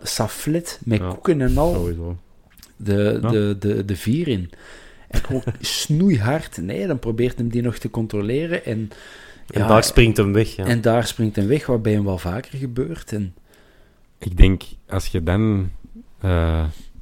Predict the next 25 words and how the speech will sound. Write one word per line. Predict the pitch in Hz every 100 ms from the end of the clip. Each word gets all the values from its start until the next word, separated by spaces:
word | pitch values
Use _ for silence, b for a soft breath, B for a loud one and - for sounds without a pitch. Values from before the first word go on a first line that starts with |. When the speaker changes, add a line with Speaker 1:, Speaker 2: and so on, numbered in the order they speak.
| - - 95 -
Speaker 3:
laten | - 98 95
we | 95
het | 95
dan | 92 92
even | 90 98 -
naar | 98 95 -
onze | 95 95 -
aanvallers | 90 101 98 95 98
trekken | - 113 - 107
die | 95 90 90
in | 87
de, | 101
op | 98 90
de |
bank | 78 82 95
zitten. | - 98 110 110 - - - -
Samatta, | - - 87 85 - 101 113 - - -
Simba, | - - - 92 92 104 123 - - - - -
Eggestein. | 92 92 - 101 110 117 b b b
Dan | - 80 78
denkt | 82 82
het | -
toch | 85 80
van: | 85 80 80 - - _ _ _ _ _ _ _ _ - _ _ _ _ -
"Allee." | 78 82 87 -